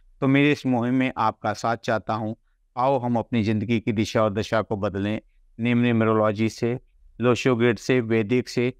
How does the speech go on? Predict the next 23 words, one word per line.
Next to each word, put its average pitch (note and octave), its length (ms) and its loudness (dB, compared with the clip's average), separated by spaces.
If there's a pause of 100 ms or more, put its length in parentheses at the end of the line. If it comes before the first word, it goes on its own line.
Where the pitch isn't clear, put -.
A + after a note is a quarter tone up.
(280)
अपनी C#3 260 -2
महादिशा B2 540 0
को B2+ 140 -4
समझें, B2+ 420 -2
अपनी B2 300 -4
अंतर A#2+ 340 -4
दिशा B2+ 300 -2
को B2 120 -2
समझें, B2 360 -2
अपनी A#2+ 260 -4
प्रंतर A2+ 380 -2
दिशा B2+ 260 -2
को A#2 140 -6
देखें A2 340 -4
कि - 400 -8
ये C3+ 120 2
दिन C3+ 300 0
हमारे A#2 380 -2
कुछ - 420 -6
दिक्कत C3 400 -4
वाले A2+ 240 -2
आए G#2+ 180 -2
हैं, A#2 160 -4